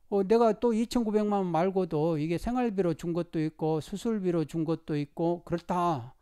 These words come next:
그러니까 "이거에 대한 대가로 내가 받은 거다." 이렇게 하니까 수술비나 생활비는, 아, 자식이면 당연히 부양, 어머,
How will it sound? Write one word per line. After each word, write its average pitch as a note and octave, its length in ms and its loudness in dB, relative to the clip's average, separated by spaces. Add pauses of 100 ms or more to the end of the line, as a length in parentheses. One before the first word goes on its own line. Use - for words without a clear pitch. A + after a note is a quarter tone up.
(140)
그러니까 C4 240 2
"이거에 A3+ 280 2
대한 G#3 240 0
대가로 G3 380 -4
내가 D#3+ 180 -2
받은 E3 300 -4
거다." E3 220 -2
이렇게 C#3 280 -6
하니까 C3+ 340 -4 (300)
수술비나 B3+ 600 6
생활비는, G#3+ 640 4 (260)
아, A#3 100 4
자식이면 A#3 680 4
당연히 A#3 440 6
부양, A3 380 8
어머, G3+ 520 4